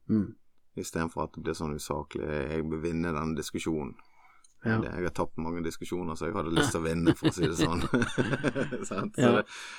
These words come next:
Speaker 2: eh,
Speaker 1: Ja, for, for liksom når du sier konstruktiv krangling, så,
Speaker 2: Det
Speaker 1: jeg vet
Speaker 2: handler
Speaker 1: ikke, det krangler litt i øret.
Speaker 2: Ja, ja, jeg, jeg
Speaker 1: Men,
Speaker 2: skjønner
Speaker 1: men jeg
Speaker 2: hva du
Speaker 1: tror jeg
Speaker 2: mener.
Speaker 1: skjønner
Speaker 2: Ja,
Speaker 1: hva du mener, da.
Speaker 2: ja, at,
Speaker 1: Sant?
Speaker 2: at
Speaker 1: At det må, det må føre noe sted hen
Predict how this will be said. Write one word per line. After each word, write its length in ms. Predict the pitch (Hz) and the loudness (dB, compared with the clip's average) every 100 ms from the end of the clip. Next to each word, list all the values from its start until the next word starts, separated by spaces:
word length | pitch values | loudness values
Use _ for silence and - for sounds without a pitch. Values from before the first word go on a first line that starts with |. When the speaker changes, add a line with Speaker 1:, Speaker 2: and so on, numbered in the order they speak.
| - | -8
Speaker 2:
eh, 760 | - 95 92 90 90 90 92 147 | -2 0 2 2 0 0 2 6
Speaker 1:
Ja, 160 | 156 | 8
for, 220 | 160 - 127 | 6 2 2
for 220 | 147 107 | 2 4
liksom 280 | 131 139 139 | 6 8 8
når 60 | |
du 80 | 135 | 6
sier 160 | 143 131 | 4 4
konstruktiv 680 | - 143 127 - 110 104 98 | 6 6 6 0 0 0 0
krangling, 420 | 101 110 110 110 | 0 2 2 0
så, 320 | - 127 - - | 2 2 2 -6
Speaker 2:
Det 100 | - | -2
Speaker 1:
jeg 20 | 95 | 2
vet 100 | 98 | 6
Speaker 2:
handler 260 | 107 107 | 6 6
Speaker 1:
ikke, 60 | 120 | 4
det 120 | 127 | 4
krangler 320 | - 135 151 | 6 8 8
litt 160 | 143 139 | 6 6
i 40 | |
øret. 400 | 120 123 127 90 - - _ - | 8 8 6 2 -2 -10 _ 6
Speaker 2:
Ja, 180 | 127 | 8
ja, 320 | 147 151 117 117 120 | 10 10 8 8 6
jeg, 120 | 123 | 6
jeg 60 | 117 | 8
Speaker 1:
Men, 80 | |
Speaker 2:
skjønner 160 | 135 135 | 8 8
Speaker 1:
men 100 | 139 | 8
jeg 80 | 143 | 8
Speaker 2:
hva 40 | |
du 60 | 135 | 8
Speaker 1:
tror 100 | 131 | 8
jeg 160 | 139 127 | 8 8
Speaker 2:
mener. 60 | |
Speaker 1:
skjønner 320 | 127 139 - | 8 6 4
Speaker 2:
Ja, 120 | 120 113 110 110 | 2 2 2 4
Speaker 1:
hva 120 | 127 | 6
du 60 | |
mener, 360 | 117 113 120 101 | 6 6 6 4
da. 100 | 107 | 2
Speaker 2:
ja, 120 | 90 92 - 110 107 | 0 0 -4 -2 -2
at, 120 | 90 | 4
Speaker 1:
Sant? 220 | 123 117 | 4 6
Speaker 2:
at 0 | |
Speaker 1:
At 80 | 117 | 4
det 80 | 123 | 6
må, 140 | 123 113 | 6 6
det 100 | 123 | 6
må 120 | 123 123 | 6 4
føre 720 | - - - - 123 127 131 | -2 -6 -4 6 8 8 8
noe 140 | 120 110 | 6 6
sted 260 | - 120 | 4 2
hen 380 | 120 107 - | 4 0 0